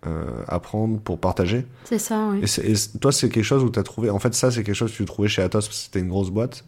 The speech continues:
Speaker 1: mais le fait de le faire, ça te permet d'aller dans des petites, plus petites boîtes aussi.
Speaker 2: Moi, aujourd'hui, je fais de l'Android.
Speaker 1: Ouais.
Speaker 2: Et, euh, bah, j'aime beaucoup aller au meet-up Android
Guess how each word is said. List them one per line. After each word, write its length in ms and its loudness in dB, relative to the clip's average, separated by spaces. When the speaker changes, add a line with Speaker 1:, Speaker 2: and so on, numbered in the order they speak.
Speaker 1:
mais 260 0
le 140 0
fait 160 2
de 100 4
le 60 6
faire, 200 0
ça 120 -4
te 40 -4
permet 200 2
d'aller 160 4
dans 100 2
des 80 0
petites, 200 -12
plus 140 -2
petites 200 -4
boîtes 180 0
aussi. 220 -8
Speaker 2:
Moi, 240 2
aujourd'hui, 380 0
je 120 -6
fais 100 4
de 100 0
l'Android. 360 4
Speaker 1:
Ouais. 120 4
Speaker 2:
Et, 240 4
euh, 400 0
bah, 180 4
j'aime 280 4
beaucoup 260 0
aller 120 4
au 60 4
meet-up 400 0
Android 300 2